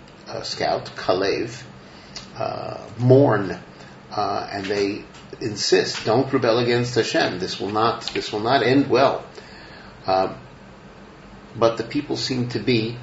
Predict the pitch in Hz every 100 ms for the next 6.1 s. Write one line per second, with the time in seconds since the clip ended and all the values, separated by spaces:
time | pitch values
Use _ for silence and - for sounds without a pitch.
0 | - - - - 127 147 156 - - 127
1 | 123 98 80 - - - - - 98 82
2 | 90 98 98 98 90 92 95 - - -
3 | 95 101 104 104 101 98 90 92 87 -
4 | - - - - - 76 - - 139 135
5 | 131 123 - - - 120 127 123 113 95
6 | 92